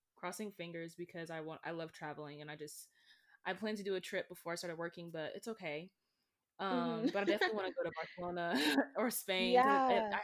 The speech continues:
Speaker 1: have, I've heard great things from every single person who's been there. So, um,
Speaker 2: Mm-hmm.
Speaker 1: I really appreciate you coming on the Self Love Happy Hour podcast. This was such a great episode.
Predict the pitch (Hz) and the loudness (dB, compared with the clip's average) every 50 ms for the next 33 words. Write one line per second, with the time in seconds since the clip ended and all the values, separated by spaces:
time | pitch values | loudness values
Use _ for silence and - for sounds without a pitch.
0 | - 208 208 - _ _ - - 202 - - 214 208 196 165 - 180 180 - - | -2 -4 -6 -6 _ _ -8 -8 -8 -6 -6 -6 -6 -4 -4 -2 -2 -2 -2 -4
1 | - 170 170 170 - 170 151 139 160 165 165 - 165 151 151 - 165 156 151 151 | -8 -8 -8 -8 -10 -10 -8 -8 -6 -6 -8 -8 -8 -10 -8 -8 -8 -8 -8 -8
2 | 160 156 147 160 147 139 143 151 - - 165 - 160 156 151 151 - _ _ _ | -10 -10 -10 -10 -12 -10 -10 -10 -10 -10 -10 -8 -6 -6 -6 -6 -8 _ _ _
3 | _ _ _ _ _ _ _ _ - 165 - 240 233 233 226 220 208 202 185 175 | _ _ _ _ _ _ _ _ -4 -2 -2 -2 0 -2 -2 -4 -6 -6 -4 -2
4 | 180 180 170 180 180 185 196 208 196 - - - 185 - - - 180 160 170 180 | -2 -2 -2 -4 -2 -2 0 0 -2 -2 -6 -10 -14 -12 -10 -8 -6 -6 -6 -6
5 | - - 170 170 170 170 165 170 170 160 - 170 165 - 165 - 170 160 - 170 | -8 -8 -8 -8 -6 -6 -6 -8 -8 -8 -8 -8 -8 -8 -10 -8 -8 -10 -8 -8
6 | - 151 156 156 - - 185 175 175 175 - 180 170 165 165 - 175 175 170 - | -8 -6 -6 -8 -6 -6 -4 -4 -4 -4 -6 -4 -4 -4 -4 -6 -10 -12 -10 -12
7 | 180 - 160 - 165 160 - - 156 - - 160 - - 160 160 156 156 151 156 | -10 -12 -10 -8 -8 -8 -8 -8 -10 -12 -12 -12 -10 -8 -8 -6 -6 -6 -8 -8